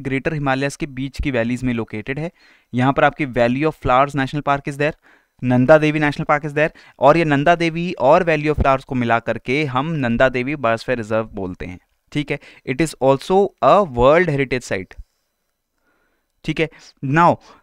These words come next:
the Valley of Flowers National Park ये बहुत फेमस नेशनल पार्क है, ये, अ, फ्लावरिंग वैलीज के लिए, जो कि स्प्रिंग और समर सीजन में यहाँ पर हमें देखने को मिलती हैं।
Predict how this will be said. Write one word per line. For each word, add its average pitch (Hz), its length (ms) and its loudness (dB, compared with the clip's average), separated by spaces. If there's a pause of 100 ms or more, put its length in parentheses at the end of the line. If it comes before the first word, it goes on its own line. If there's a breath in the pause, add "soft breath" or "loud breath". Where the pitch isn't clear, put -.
(120)
the 156 100 8
Valley 160 300 4
of 214 80 4
Flowers 190 360 2
National 165 240 -2
Park 180 280 0
ये 190 80 -2
बहुत 160 320 -4
फेमस 147 280 -6
नेशनल 165 240 -6
पार्क 160 200 -2
है, 180 220 -2
ये, 143 320 -2
अ, 120 180 2
फ्लावरिंग 143 540 2
वैलीज 131 340 -2
के 156 120 -6
लिए, 160 180 -2
जो 143 140 -4
कि 175 140 -8
स्प्रिंग 175 420 -4
और 175 80 4
समर 151 220 -4
सीजन 147 300 -4
में 151 100 -2
यहाँ 139 160 -2
पर 143 100 -2
हमें 143 140 -2
देखने 135 220 -4
को 143 100 -6
मिलती 139 240 -4
हैं। 151 100 -4